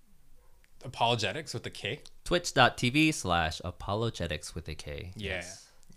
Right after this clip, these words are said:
Speaker 1: It's really fun content. You,
Speaker 2: Yeah.
Speaker 1: I'm, sometimes I'm on there as well, um,
Speaker 2: <laughs>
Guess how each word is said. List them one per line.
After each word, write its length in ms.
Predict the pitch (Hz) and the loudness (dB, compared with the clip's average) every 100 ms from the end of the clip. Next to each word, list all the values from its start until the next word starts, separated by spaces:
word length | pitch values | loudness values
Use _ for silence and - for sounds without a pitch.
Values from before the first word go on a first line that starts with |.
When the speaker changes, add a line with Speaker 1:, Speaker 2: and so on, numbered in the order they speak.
| - 151 | -20 -18
Speaker 1:
It's 220 | 120 - | -14 -8
really 180 | 120 131 | -4 -2
fun 240 | 131 120 | 0 -2
content. 360 | 101 101 90 - - - | -2 -4 -6 -12 -18 -4
You, 160 | 127 175 | -2 0
Speaker 2:
Yeah. 80 | 139 | 0
Speaker 1:
I'm, 180 | 160 104 - - _ - | -2 -8 -16 -20 _ -12
sometimes 480 | 151 180 175 160 131 | -2 -2 2 0 2
I'm 220 | 117 117 | 0 2
on 140 | 110 | 0
there 160 | 107 101 | 2 0
as 160 | 95 98 | 0 -2
well, 320 | 98 95 - | -2 -4 -8
um, 420 | - 101 95 92 | -10 -6 -6 -8
Speaker 2:
<laughs> 40 | - | -4